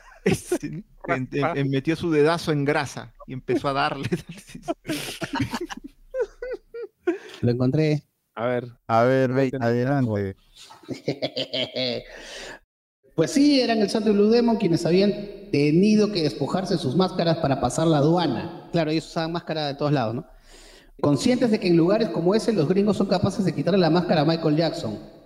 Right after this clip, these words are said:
Speaker 3: Por lo tanto, a los luchadores no les quedó otro remedio más que permitir que yo conociera su verdadera personalidad.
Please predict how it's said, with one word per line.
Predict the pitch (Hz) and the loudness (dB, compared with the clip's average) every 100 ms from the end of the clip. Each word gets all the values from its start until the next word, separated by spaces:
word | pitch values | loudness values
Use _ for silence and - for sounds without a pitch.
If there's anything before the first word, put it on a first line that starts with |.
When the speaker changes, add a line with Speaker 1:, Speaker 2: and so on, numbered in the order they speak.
| - - _ _ | -20 -20 _ _
Speaker 3:
Por | - 139 | 0 2
lo | 143 | 2
tanto, | - 202 202 | 2 0 2
a | |
los | 180 | 4
luchadores | 160 170 180 175 | 4 2 2 2
no | |
les | 185 185 | 2 2
quedó | 156 175 | 2 2
otro | 185 | 2
remedio | 165 147 175 180 | 2 4 4 4
más | 165 170 | 2 0
que | 180 | 0
permitir | 170 147 127 120 175 180 | -2 0 0 2 2 2
que | 131 | 4
yo | 147 | 4
conociera | 143 143 - 139 | 4 2 2 0
su | 156 139 | 2 2
verdadera | 120 117 127 139 | 2 2 0 -2
personalidad. | 139 - 104 104 104 101 101 | -4 -2 -2 -2 -2 -2 -4